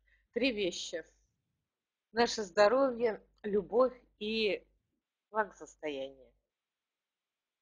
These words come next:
И вот групповой есть, пройдёт ещё вебинар по энд-,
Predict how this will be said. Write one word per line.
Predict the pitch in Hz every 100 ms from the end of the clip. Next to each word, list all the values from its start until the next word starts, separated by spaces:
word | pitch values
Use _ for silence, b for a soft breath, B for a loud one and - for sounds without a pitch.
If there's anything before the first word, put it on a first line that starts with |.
| _
И | 214
вот | 285 285 - _ _ _ _ _ _ _ _ _ _ _ _
групповой | 220 254 254 254 254 226
есть, | 180 - - _
пройдёт | 208 214 196 190
ещё | 175 - 175 - - - _ 208
вебинар | 214 240 277 277
по | -
энд-, | 196 220 202 -